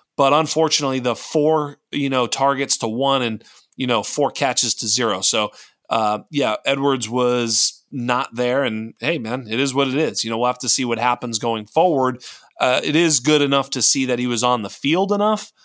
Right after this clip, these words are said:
Um, but, uh, yeah, didn't, didn't come through for you on the Bryan Edwards. So sorry about that. But I still think, uh, Pitts is an obvious, obvious buy. Another winner, the Washington Seawards.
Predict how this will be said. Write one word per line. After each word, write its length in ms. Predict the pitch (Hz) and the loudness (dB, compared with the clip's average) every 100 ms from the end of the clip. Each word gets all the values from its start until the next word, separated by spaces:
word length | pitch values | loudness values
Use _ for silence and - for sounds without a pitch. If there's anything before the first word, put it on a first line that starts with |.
| _ _ | _ _
Um, 540 | 113 113 113 110 107 107 - | -6 -2 -2 -4 -6 -10 -8
but, 380 | 113 117 110 - | -2 0 0 -2
uh, 400 | 110 104 101 98 | 0 0 0 -2
yeah, 260 | - 127 110 - | -4 -4 -4 -6
didn't, 280 | 131 131 110 | -6 -6 -6
didn't 220 | 123 113 | -6 -4
come 200 | 120 110 | -4 -4
through 300 | - 135 131 | -4 -2 -2
for 280 | - 120 113 | -2 -2 0
you 200 | 110 107 | -2 -2
on 260 | 107 107 107 | -2 -2 -4
the 80 | 104 | -6
Bryan 320 | 107 110 107 | -4 -4 -2
Edwards. 280 | 113 104 - | -4 -4 -6
So 80 | 98 | -4
sorry 220 | - 127 | 0 0
about 200 | 120 98 | 0 -4
that. 220 | 98 98 - - - | -6 -8 -14 -20 -10
But 80 | - | -2
I 60 | 123 | 0
still 200 | - 160 | 2 0
think, 280 | - 123 107 _ - | -2 -8 -10 _ -6
uh, 300 | 104 101 98 _ | -4 -4 -6 _
Pitts 240 | - 120 - | -4 -2 -2
is 160 | 107 | -4
an 100 | 95 | -6
obvious, 460 | 98 95 98 92 - - | -4 -4 -4 -6 -6 -2
obvious 320 | 101 98 95 98 | -2 0 -4 -6
buy. 180 | 98 | -4
Another 280 | 92 127 208 | 0 2 2
winner, 420 | 151 139 165 92 - _ _ _ _ _ | 2 2 0 -2 -10 _ _ _ _ _
the 120 | - 120 | -4 -4
Washington 760 | 101 117 147 156 185 147 139 | 0 2 2 2 0 -2 0
Seawards. 1000 | 107 - 180 190 113 90 82 - - - | 2 2 2 0 0 -4 -4 -2 -2 -4